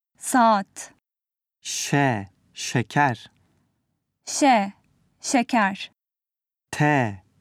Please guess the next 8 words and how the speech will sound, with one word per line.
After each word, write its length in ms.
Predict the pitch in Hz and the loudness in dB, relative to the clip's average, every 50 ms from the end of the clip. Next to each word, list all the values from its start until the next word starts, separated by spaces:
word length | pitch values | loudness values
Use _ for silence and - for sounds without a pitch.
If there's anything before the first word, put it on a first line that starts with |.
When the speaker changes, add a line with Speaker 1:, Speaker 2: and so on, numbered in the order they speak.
| _ _ _ _ | _ _ _ _
Speaker 2:
temiz. 600 | - - 131 120 127 139 139 117 101 - - - - _ _ _ _ _ _ _ _ _ _ _ _ _ _ _ _ _ _ _ _ _ | -8 -4 -2 0 2 0 0 -2 -4 -8 -12 -16 -18 _ _ _ _ _ _ _ _ _ _ _ _ _ _ _ _ _ _ _ _ _
Speaker 1:
T 340 | - 285 262 214 190 202 - _ _ _ _ _ _ _ _ _ _ | 2 4 4 2 0 -4 -10 _ _ _ _ _ _ _ _ _ _
temiz. 560 | - 285 254 247 240 208 190 - - - - _ _ _ _ _ _ _ _ _ _ _ _ _ _ _ _ _ _ | 0 2 4 4 4 2 0 -6 -12 -20 -20 _ _ _ _ _ _ _ _ _ _ _ _ _ _ _ _ _ _
Speaker 2:
U 400 | - 160 156 160 147 127 113 104 107 _ _ _ _ _ _ _ _ _ _ - | 0 2 4 4 4 2 0 -2 -6 _ _ _ _ _ _ _ _ _ _ -2
ucuz. 600 | 131 127 120 113 135 143 135 110 98 - - - _ _ _ _ _ _ _ _ _ _ _ _ _ _ _ _ _ _ | 0 0 0 2 2 2 2 0 -2 -8 -14 -20 _ _ _ _ _ _ _ _ _ _ _ _ _ _ _ _ _ _
Speaker 1:
U 380 | 311 330 330 294 226 196 208 - _ _ _ _ _ _ _ _ _ - | 2 4 4 4 2 0 -4 -10 _ _ _ _ _ _ _ _ _ 0
ucuz. 580 | 262 247 220 247 277 240 214 - - - - _ _ _ _ _ _ _ _ _ _ _ _ _ _ _ _ _ _ _ _ _ _ _ - | 2 4 4 4 2 2 0 -2 -8 -14 -20 _ _ _ _ _ _ _ _ _ _ _ _ _ _ _ _ _ _ _ _ _ _ _ 0
Speaker 2:
Ü 460 | 165 175 175 170 143 117 101 98 98 | 2 4 4 4 4 2 0 -2 -8